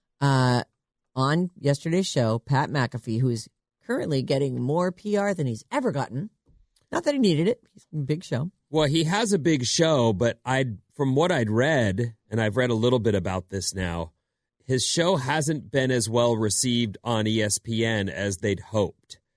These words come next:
Speaker 2: His show was big with younger audiences, so they felt like that's why
Speaker 1: That's
Speaker 2: they
Speaker 1: why we
Speaker 2: paid
Speaker 1: get
Speaker 2: all
Speaker 1: them,
Speaker 2: the money
Speaker 1: right.
Speaker 2: to get him. But it hasn't been gaining traction the way some of the other shows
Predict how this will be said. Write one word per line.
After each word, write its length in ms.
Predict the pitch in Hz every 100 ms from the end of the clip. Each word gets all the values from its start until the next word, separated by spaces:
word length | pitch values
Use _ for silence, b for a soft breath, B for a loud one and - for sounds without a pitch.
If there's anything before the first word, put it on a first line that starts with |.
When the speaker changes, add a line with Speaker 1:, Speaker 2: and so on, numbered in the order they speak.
| _ _
Speaker 2:
His 240 | 170 190 170
show 260 | - 165
was 240 | 156 127 95
big 280 | - 131 123
with 160 | 107
younger 680 | 95 107 110 123 123 127 120
audiences, 720 | 110 113 127 131 - 151 160
so 300 | - - 104
they 180 | 98 110
felt 400 | 107 - 101 - _
like 180 | 95 90 _ _
that's 380 | 104 101 - -
why 160 | 117 110
Speaker 1:
That's 60 |
Speaker 2:
they 120 | 104 120
Speaker 1:
why 100 | 127
we 100 | 143
Speaker 2:
paid 100 | 117
Speaker 1:
get 80 |
Speaker 2:
all 60 | 113 110
Speaker 1:
them, 20 | 107
Speaker 2:
the 60 | 107
money 160 | 113
Speaker 1:
right. 60 | 101
Speaker 2:
to 80 | 98
get 220 | 107 117
him. 200 | 143 165 - _ _ _ -
But 120 | 117
it 120 | 110
hasn't 540 | 110 135 127 135 98 98
been 440 | 117 117 113 110
gaining 520 | 92 120 120 117 110
traction 640 | 101 139 120 113 - 110 101
the 80 | 101
way 180 | 104 101
some 220 | 117 107
of 80 | 101
the 100 | -
other 300 | 123 120 110
shows 640 | - 104 95 92 90 -